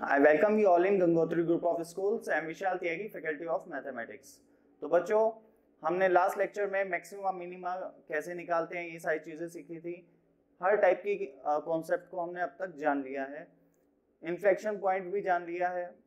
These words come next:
nth derivative test भी हमने देख लिया है,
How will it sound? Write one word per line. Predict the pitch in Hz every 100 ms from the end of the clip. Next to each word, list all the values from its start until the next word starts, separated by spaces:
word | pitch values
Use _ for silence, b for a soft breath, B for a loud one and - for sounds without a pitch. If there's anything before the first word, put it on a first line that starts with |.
| _ _ _ _
nth | 151 175 196 180 - 165
derivative | 165 165 180 180 190
test | 175 156 160 170
भी |
हमने | 160 160 151
देख | 151 147
लिया | 156 156
है, | 151 151